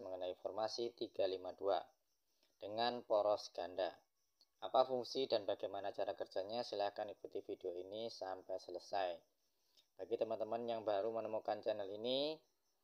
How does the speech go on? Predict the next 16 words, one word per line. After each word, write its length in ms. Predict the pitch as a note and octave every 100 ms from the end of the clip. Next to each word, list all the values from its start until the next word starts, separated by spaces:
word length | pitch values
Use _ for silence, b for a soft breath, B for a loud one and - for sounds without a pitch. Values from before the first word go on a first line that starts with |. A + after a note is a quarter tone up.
| _ _ _ -
jika 160 | - C3 B2+
kalian 160 | C3
suka 320 | B2+ C3 C#3+
dengan 320 | - A2+ A2+ A2
pembahasan 400 | A2 G#2 A2 G#2+
kali 240 | G#2 A2
ini, 160 | A2+ B2+
jangan 240 | G#3+ G3+
lupa 240 | G3 A2
tekan 320 | G#2+ - - G3
like, 160 | -
subscribe, 480 | - - - - -
dan 160 | - - -
aktifkan 400 | - A2+ G#2+ A#2 A2
lonceng 300 | G#2 - G2+
notifikasinya, 720 | F#2+ - F#2+ F#2+ F#2 G2 G2